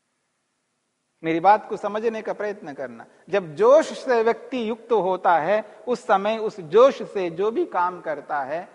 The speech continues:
तब वहां उसको जितने भी लोग दुख दे रहे होते हैं, वो दुख उसको नहीं होते हैं, क्योंकि होश खो दिया उसने, होश में नहीं है।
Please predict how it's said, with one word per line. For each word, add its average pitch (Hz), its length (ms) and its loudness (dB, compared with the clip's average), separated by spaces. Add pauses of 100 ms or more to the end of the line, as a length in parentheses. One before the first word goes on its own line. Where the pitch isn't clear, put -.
(380)
तब 262 240 2
वहां 226 340 4
उसको 226 360 -6
जितने 262 400 -2
भी 285 140 -2
लोग 240 340 2
दुख 269 200 -4
दे 220 240 2
रहे 220 200 2
होते 175 360 -2
हैं, 220 180 -6 (260)
वो 190 160 -2
दुख 190 300 -6
उसको 208 400 -6
नहीं 202 260 -6
होते 180 300 -4
हैं, 196 100 -8
क्योंकि 190 280 -10
होश 185 440 -2 (140)
खो 220 220 -4
दिया 165 280 -4
उसने, - 360 -14 (420)
होश 262 300 4
में 277 180 -2
नहीं 285 220 -4
है। 127 180 -14